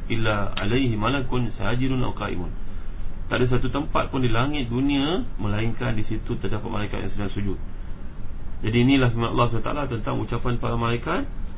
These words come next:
"Kami ni ada kedudukan-kedudukan tertentu telah ditetapkan oleh Allah Subhanahu wa taala." Jadi diriwayatkan daripada Ibnu Mas'ud radhiyallahu anhu bahawa dia berkata,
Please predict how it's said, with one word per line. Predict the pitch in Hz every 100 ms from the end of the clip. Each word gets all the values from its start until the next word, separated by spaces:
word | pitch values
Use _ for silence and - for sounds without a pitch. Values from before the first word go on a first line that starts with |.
| - - -
"Kami | 107 117 113
ni | 113
ada | 110
kedudukan-kedudukan | 110 107 110 113 107 110 107 107 104
tertentu | - 110 - 110 107
telah | 107
ditetapkan | 104 101 - 107 104
oleh | 98 98
Allah | 95 101
Subhanahu | 95 95 87
wa |
taala." | - - - - - - - - - - - -
Jadi | 139
diriwayatkan | 147 175 202 175 160 151 - -
daripada | 120 127 127
Ibnu | 127 131
Mas'ud | - 175 127
radhiyallahu | 123 127 117
anhu | 117 175 143 127
bahawa | 123 131 143
dia | 135
berkata, | 123 127 -